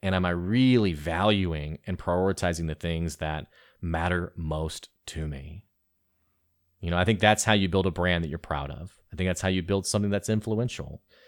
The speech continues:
You're ultimately determining what you're going to care about and what you're going to prioritize, even if it hurts you in the short term.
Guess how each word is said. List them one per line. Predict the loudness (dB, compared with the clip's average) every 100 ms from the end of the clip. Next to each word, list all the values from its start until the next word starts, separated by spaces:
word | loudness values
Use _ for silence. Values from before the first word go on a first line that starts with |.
| _ _
You're | -8 0
ultimately | 2 2 2 0 0
determining | -2 -2 2 4 4 2 -2 -6 -10 -8
what | -2 -2 -2
you're | -4
going | 0 0 0
to |
care | -2 0 2
about | 2 2 -2 -4 -10 -10
and | -4
what | -4 -4
you're |
going | -4 -4
to | -4
prioritize, | 0 2 2 0 -8 -8 -8 -10 _ -20 -20 -20 -20 _ _ _
even | 6 8 8 6 4 0 -4 _
if | -6 -6
it | -2
hurts | 0 0 0 0
you | 0 -2 -4
in | -4
the | -2
short | -2 -6 -8
term. | -16 -16 -16